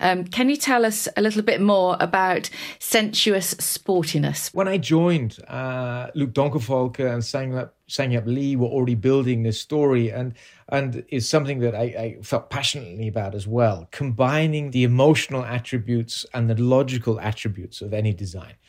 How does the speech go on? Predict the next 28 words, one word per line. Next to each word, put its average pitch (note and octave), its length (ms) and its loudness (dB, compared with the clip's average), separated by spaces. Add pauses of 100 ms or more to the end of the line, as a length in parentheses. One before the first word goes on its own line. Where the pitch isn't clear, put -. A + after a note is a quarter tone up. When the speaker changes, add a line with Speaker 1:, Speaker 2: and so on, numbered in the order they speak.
(280)
Speaker 2:
Sensuous F#3+ 520 0
sportiness C#3+ 560 -4
means D3 260 -6
that C#3 200 -6
all E3+ 220 0
cars D3 300 -6
have C#3 200 -6
that C3 180 -4
drive D3 460 -2
for - 140 -4
the C3+ 100 -2
best A#2+ 300 -4
proportion, - 580 -6 (280)
the B2 80 -6
drive D3 380 0
for C#3+ 100 -6
the C3+ 80 -2
best B2 260 0
architecture B2 680 -4
and A#2 80 -2
simplicity B2 500 -6
and A#2 80 -2
architecture A2+ 640 -8
of G#2 140 0
the, G#2+ 160 0 (300)
of A#2 140 2
the A#2+ 60 4
volumes. A#2 520 4